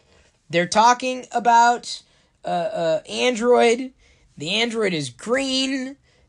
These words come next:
Does anybody get th-, do you understand?" I had to say so many times that I was not Sh-, why would I face paint myself as Shrek?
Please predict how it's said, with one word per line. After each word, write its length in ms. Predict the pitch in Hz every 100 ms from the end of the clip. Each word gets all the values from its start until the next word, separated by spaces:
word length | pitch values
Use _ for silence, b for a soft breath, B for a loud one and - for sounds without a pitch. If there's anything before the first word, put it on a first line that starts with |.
| _ -
Does 200 | 123 151
anybody 540 | 185 180 165 135 104 104 _ _
get 300 | 226 320 -
th-, 120 | -
do 100 | 180
you 120 | 214 226
understand?" 760 | 269 - - 247 262 262 247
I 100 | 185
had 160 | 214 220
to 60 | 196
say 180 | 175
so 220 | 151 208 208
many 180 | 202
times 560 | 190 180 170 143 110 - _ _ _
that 120 | 165
I 60 | 170
was 160 | 165 147
not 380 | 165 160 151 -
Sh-, 180 | - -
why 260 | 185 254 392
would 260 | 453 415
I 40 | -
face 340 | 359 381 381
paint 280 | - 320 311
myself 440 | 320 349 311 294
as 100 | 302
Shrek? 460 | - 269 269 190